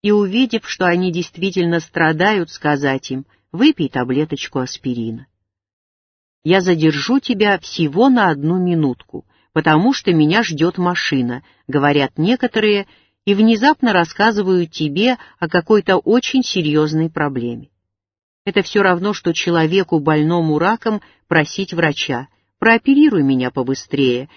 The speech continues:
потому что я на самолёт опаздываю". Каждая болезнь требует определённого времени, чтобы обратить внимание на то, с чего она началась, какие у больного симптомы и тому подобное.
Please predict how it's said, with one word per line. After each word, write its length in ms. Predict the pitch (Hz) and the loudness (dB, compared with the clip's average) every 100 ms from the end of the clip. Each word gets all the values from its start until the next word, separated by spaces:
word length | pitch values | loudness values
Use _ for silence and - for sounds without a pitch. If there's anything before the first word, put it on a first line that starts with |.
| _ | _
потому 360 | 180 180 180 208 | -2 2 2 0
что 160 | - | 0
я 180 | 190 220 | 0 2
на 80 | 196 | -2
самолёт 580 | - 202 208 196 127 127 | -2 0 2 2 0 -4
опаздываю". 640 | 113 117 110 - 123 127 _ _ _ _ _ _ _ - | -8 -8 -10 -12 -16 -18 _ _ _ _ _ _ _ 0
Каждая 420 | 180 151 151 143 | 0 2 2 2
болезнь 640 | 135 131 156 208 160 131 - _ - | 0 0 0 0 -2 -12 -14 _ -2
требует 420 | 175 247 262 185 | 0 2 2 0
определённого 840 | 147 147 131 135 147 175 175 156 | -2 -2 -2 0 0 0 -2 -2
времени, 580 | 135 131 123 120 127 151 _ _ - | -2 0 0 -2 -6 -12 _ _ -16
чтобы 340 | - 160 151 | -2 2 2
обратить 520 | 147 160 160 151 - | 2 0 0 -2 -4
внимание 560 | 151 147 160 180 170 156 | -2 0 2 2 0 0
на 180 | 151 143 | 0 -2
то, 280 | 208 233 - _ | 0 0 -2 _
с 20 | |
чего 380 | - - 139 185 | -8 -4 0 0
она 180 | 202 143 | 0 0
началась, 720 | 131 123 - 123 131 147 - _ _ - | -2 -4 -4 -2 -2 -4 -12 _ _ -4
какие 300 | 151 202 262 | -2 0 2
у 140 | 170 | 2
больного 480 | 131 135 135 135 131 | 0 0 2 0 -2
симптомы 720 | - 135 - - 190 214 214 - _ - | -4 -6 -4 -2 0 0 -4 -8 _ -8
и 80 | |
тому 260 | 131 131 175 | -2 -2 -2
подобное. 640 | - 127 120 117 123 127 | -4 -4 -4 -6 -8 -14